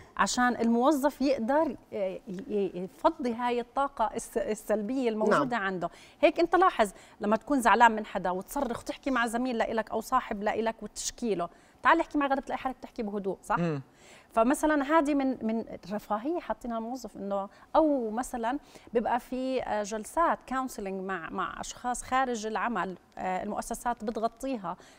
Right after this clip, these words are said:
Speaker 1: لحتى يعرف كيف مثلًا، آه، أنا بواجه مثلًا، آه، شغلة شخصية،
Speaker 3: مم.
Speaker 1: آه، مرات للطلاق، أنا ب-، ب-، ب-، بمراحل الطلاق بيودوهم على، آه، كونسلرز
Speaker 3: مم.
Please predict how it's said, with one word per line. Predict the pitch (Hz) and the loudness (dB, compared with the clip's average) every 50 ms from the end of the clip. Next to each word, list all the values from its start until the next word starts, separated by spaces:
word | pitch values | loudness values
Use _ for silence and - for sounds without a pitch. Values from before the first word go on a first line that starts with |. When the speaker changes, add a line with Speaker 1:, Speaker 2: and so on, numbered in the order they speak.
| - - | -8 -6
Speaker 1:
لحتى | 226 - - 285 - 277 269 | -4 -4 -4 -4 -4 -2 0
يعرف | 294 294 285 262 240 - | 2 2 2 2 0 -2
كيف | - 254 247 - | -6 -10 -8 -6
مثلًا، | 226 220 214 - 220 208 208 208 208 214 - - - - - - - - _ - | -8 -8 -8 -8 -8 -6 -6 -6 -8 -8 -12 -16 -20 -20 -20 -20 -20 -10 _ -2
آه، | 208 - | -2 0
أنا | - 247 247 | 0 0 0
بواجه | 214 226 233 233 226 220 202 226 202 202 | 0 0 2 2 0 0 -2 -6 -8 -8
مثلًا، | 208 202 - - 196 190 190 185 190 185 185 185 180 | -8 -8 -8 -8 -8 -6 -6 -6 -6 -6 -6 -6 -6
آه، | 180 180 180 180 180 185 | -4 -4 -4 -6 -6 -8
شغلة | 180 - 233 214 214 214 220 214 | -8 -8 -8 -6 -6 -6 -6 -8
شخصية، | 196 - 220 - - - 330 330 285 190 170 - _ - | -8 -10 -14 -18 -12 -10 -8 -6 -6 -6 -8 -10 _ -8
Speaker 3:
مم. | 131 127 127 127 123 - _ - | -6 -6 -6 -6 -8 -10 _ -6
Speaker 1:
آه، | - 196 196 190 180 175 | -4 -2 -2 -2 -4 -6
مرات | 202 202 202 220 226 - - | -6 -2 -2 -2 -2 -2 -6
للطلاق، | 214 - - 240 233 240 233 247 - - | -10 -4 -4 0 2 2 2 2 0 -2
أنا | - 220 214 214 | -6 -4 -6 -8
ب-، | 202 214 202 190 185 196 | -10 -12 -14 -14 -12 -10
ب-، | 214 208 - 208 202 196 220 226 208 190 | -10 -10 -10 -8 -6 -4 -4 -4 -4 -4
ب-، | 226 226 226 214 196 | -4 -4 -4 -4 -4
بمراحل | 226 226 202 214 233 247 262 262 - 247 233 | -6 -4 -4 0 0 0 0 0 0 -4 -4
الطلاق | 240 - - 226 208 214 185 - - - - - - - - - 185 | -6 -6 -6 -2 0 2 2 0 -2 -6 -20 -20 -20 -20 -16 -8 -4
بيودوهم | 185 214 226 233 214 196 262 285 349 311 - 220 214 196 | -2 0 2 2 0 0 -2 -2 -2 -2 -2 -4 -2 -2
على، | 175 196 208 214 208 202 208 214 208 - - | -2 -2 0 0 2 2 2 2 0 -2 -4
آه، | - 190 | -6 -6
كونسلرز | 185 - 240 226 247 254 - - 277 285 370 415 - - - - _ - | -4 -2 -2 -2 -2 0 0 0 0 0 0 -2 -4 -8 -16 -18 _ -14
Speaker 3:
مم. | 139 | -12